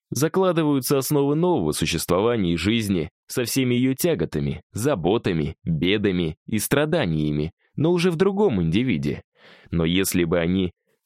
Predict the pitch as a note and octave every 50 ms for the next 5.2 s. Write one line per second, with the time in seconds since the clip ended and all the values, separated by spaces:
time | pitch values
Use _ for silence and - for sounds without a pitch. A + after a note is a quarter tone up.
0 | _ _ - D3+ D3+ G2+ D2 D#2+ D#2 D2+ F2 D#2+ E2 E2 D#2 F2 E2+ F2 F#2 -
1 | - - F3+ F#3 E3+ E3 - _ _ _ _ D3 E3 D#3 - - F3 A2+ - F2
2 | F2 - - G2+ F#2+ F#2+ F#2 - - A#2 A2 G2+ G2+ A2+ A2 A#2 G#2+ B2+ C#3+ D3
3 | - - G2 F#2 F2 F2 F2+ F2+ F2 E2+ G2 - - A#2+ A2+ A2 A2+ G#2+ G2+ -
4 | G#2+ G#2 - A2+ G#2+ A2 A#2+ B2 B2+ D#3+ F#3 G3+ F3+ B2 F2+ E2 E2 E2 - C3
5 | C3+ C3 B2 B2+